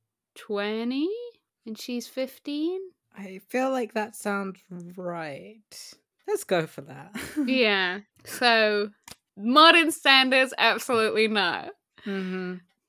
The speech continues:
Speaker 1: I was just glad he <laughs> paid no attention to her at thirteen.
Speaker 2: Yeah, yeah. That's, uh, <sighs> yeah.
Speaker 1: But that, that couldn't be a lower bar, so.
Speaker 2: Yeah, literally.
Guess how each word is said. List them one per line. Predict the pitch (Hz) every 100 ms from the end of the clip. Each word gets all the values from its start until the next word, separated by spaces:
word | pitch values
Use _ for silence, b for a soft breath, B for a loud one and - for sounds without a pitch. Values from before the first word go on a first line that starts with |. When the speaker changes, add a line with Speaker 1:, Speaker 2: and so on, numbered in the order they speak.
| _
Speaker 1:
I | 302 302
was | 302 339
just | 277 330 - -
glad | 294 277 277
he | 254 277
<laughs> |
paid | - - 302 302
no | 302 247 254
attention | 320 - 254 196 311 277
to | - 269
her | - 247 285
at | 277 277
thirteen. | - 339 - - - 453 - 466
Speaker 2:
Yeah, | 196 185 185 180 175 170 170 -
yeah. | 196 185 175 170 165 175 - -
That's, | 208 208 - -
uh, | 208 196 190 185 180 b _ _ _ b b b b b b b b b b b b b b _ -
<sighs> | 311 294 269 254 B -
yeah. | 151 147 147 147
Speaker 1:
But | 269 254
that, | 269 269 151 -
that | 277 -
couldn't | 339 339 247
be | 269
a | 254
lower | 254 240 226
bar, | 214 196 180 175
so. | - 233 185 170 226
Speaker 2:
Yeah, | 226 175 196
literally. | 208 208 190